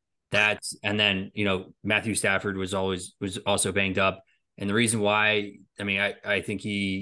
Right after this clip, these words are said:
you know, he should account for at least seven and a half wins on this Rams team because this team is better than probably ninety-five percent of the teams he played for in Detroit. Um,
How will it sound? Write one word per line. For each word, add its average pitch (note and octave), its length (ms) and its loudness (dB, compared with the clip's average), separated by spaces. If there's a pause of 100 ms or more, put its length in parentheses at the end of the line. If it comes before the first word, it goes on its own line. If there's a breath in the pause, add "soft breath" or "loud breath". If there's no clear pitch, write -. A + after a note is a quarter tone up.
you G2 80 -6
know, F#2 240 -8
he G2 300 -4
should G#2+ 200 0
account G2 380 -4
for G2+ 140 -2
at F#2+ 80 -2
least F#2 180 4
seven G2 220 0
and F#2+ 60 -2
a F#2+ 40 0
half F2+ 140 -4
wins F#2+ 500 -2 (720)
on F#2+ 400 2
this A2+ 240 0
Rams G2 260 0
team G2 220 -2
because F#2+ 320 -4
this F#2 160 -4
team G2 280 -4
is F2 140 -10 (640)
better A#2 320 6
than G#2 220 0
probably G2+ 480 -2 (280)
ninety-five G#2 1080 0
percent G2 500 0
of F#2 260 -4
the G2 100 -10
teams F#2+ 280 -6
he G2 60 -10
played F#2+ 240 -4
for G2 260 -4
in G2 160 -6
Detroit. G2 520 -2 (480)
Um, F#2+ 560 2